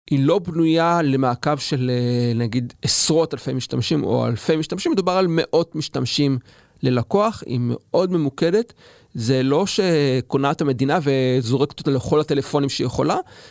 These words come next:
היא נועדה לעשות מעקב מאוד ממוקד. יש גם סיבה מאוד הגיונית, סך הכל תוכנה שאוספת הרבה מידע, אם אתה עושה אותה מעקב מאוד גדול, אתה, יש לך הרבה מידע שאין לך מה לעשות איתו.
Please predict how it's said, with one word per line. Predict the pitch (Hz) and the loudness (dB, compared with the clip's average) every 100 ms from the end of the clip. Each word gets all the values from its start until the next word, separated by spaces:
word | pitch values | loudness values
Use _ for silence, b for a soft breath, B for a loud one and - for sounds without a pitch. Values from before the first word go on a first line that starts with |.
| B - | B -10
היא | - 240 | -4 0
נועדה | 254 233 247 | 0 2 0
לעשות | 214 208 | -2 -2
מעקב | 180 147 170 180 156 | -2 0 0 0 0
מאוד | 160 | 0
ממוקד. | 156 147 - 190 | 0 0 0 0
יש | - | 0
גם | 175 | -4
סיבה | 165 160 151 | 0 0 2
מאוד | 165 | 2
הגיונית, | 165 214 - | 0 0 -4
סך | 170 | -4
הכל | 165 | -2
תוכנה | 147 - 160 | -2 -2 -2
שאוספת | - - 160 139 | -2 -4 -2 0
הרבה | 143 | 0
מידע, | 165 156 190 196 196 b b b b _ - | 0 0 0 0 -4 b b b b _ -2
אם | 135 135 | 0 2
אתה | 131 131 | 0 0
עושה | 123 156 | 0 -2
אותה | 156 | 0
מעקב | 147 127 160 151 | 0 0 -2 0
מאוד | 156 | 0
גדול, | 170 180 | 0 0
אתה, | 160 131 123 120 | 0 0 0 0
יש | 127 | -2
לך | - | -2
הרבה | 131 135 | 0 2
מידע | 135 | 0
שאין | - 127 | 0 -2
לך | 127 | 0
מה | 127 | 0
לעשות | 123 127 | 0 -4
איתו. | 123 120 | -4 -4